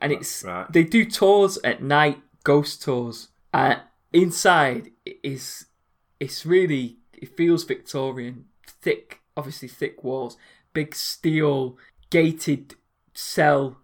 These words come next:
Speaker 1: doors. In the
Speaker 2: Right.
Speaker 1: cell was just a toilet and these wireframe beds. It, all the paint's falling off a little bit, and these, these ghosts. These, it's, it was, it, it is Britain's most paranormal activity place prison.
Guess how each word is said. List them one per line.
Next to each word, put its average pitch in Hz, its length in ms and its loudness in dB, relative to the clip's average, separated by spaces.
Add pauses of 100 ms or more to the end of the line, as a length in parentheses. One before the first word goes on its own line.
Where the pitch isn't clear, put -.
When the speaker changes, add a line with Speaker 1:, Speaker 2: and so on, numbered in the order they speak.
(120)
Speaker 1:
doors. 123 640 -4 (240)
In 180 200 4
the 170 80 2
Speaker 2:
Right. 180 180 -6
Speaker 1:
cell 156 300 0
was 143 160 -4
just 143 160 -12
a 147 40 -10
toilet 147 480 0
and 123 160 -8
these 123 160 -8
wireframe 135 800 -2
beds. 131 520 -6
It, - 100 -14 (180)
all 165 200 4
the 160 80 -2
paint's 170 440 -6
falling 139 340 -4
off 120 160 -14
a - 20 -10
little 139 180 -8
bit, 123 260 -8
and 123 100 -12
these, 127 180 -12 (340)
these 139 140 -6
ghosts. - 540 0
These, 143 200 -8 (100)
it's, - 260 -8 (100)
it - 200 -6
was, - 180 -12 (340)
it, - 200 -12 (260)
it 147 260 0
is 208 340 4 (140)
Britain's 131 580 0 (320)
most 143 440 -4
paranormal 147 1600 2
activity 147 640 0
place 143 440 0
prison. 131 520 -2